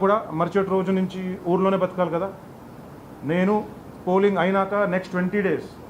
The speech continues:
ఇలాంటి వారిపైన పగ్గబట్టి వెంటబడతా. ఇంకా ఏ పని పెట్టును. నేను క్లియర్గా చెప్తున్నాను. This is my sincere and my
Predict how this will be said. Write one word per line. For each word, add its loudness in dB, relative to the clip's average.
ఇలాంటి 0
వారిపైన 2
పగ్గబట్టి 2
వెంటబడతా. 2
ఇంకా 0
ఏ 8
పని 4
పెట్టును. -4
నేను -4
క్లియర్గా 4
చెప్తున్నాను. -2
This -2
is 0
my 2
sincere 2
and 2
my 2